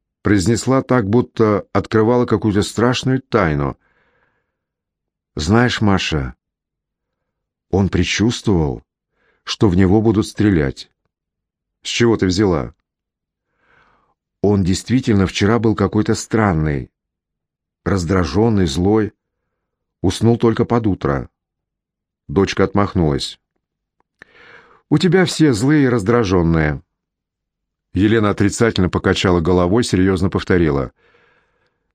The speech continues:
«Нет, правда. Таким его я ещё не видела.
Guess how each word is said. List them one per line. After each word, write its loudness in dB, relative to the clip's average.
«Нет, 2
правда. 0
Таким 0
его 2
я 0
ещё -2
не 2
видела. 0